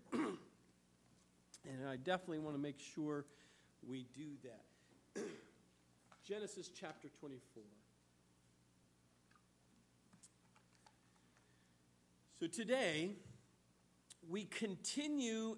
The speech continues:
and walk through, and we will capture today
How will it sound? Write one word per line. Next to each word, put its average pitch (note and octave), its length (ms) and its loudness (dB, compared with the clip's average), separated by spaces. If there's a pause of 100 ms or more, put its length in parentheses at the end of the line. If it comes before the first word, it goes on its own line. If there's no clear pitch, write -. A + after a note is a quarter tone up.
and F3+ 200 0
walk G3+ 460 0 (140)
through, F3+ 600 6 (560)
and F3+ 200 4
we A#3+ 160 0
will B3 200 4
capture C4 680 -4
today G#3+ 500 2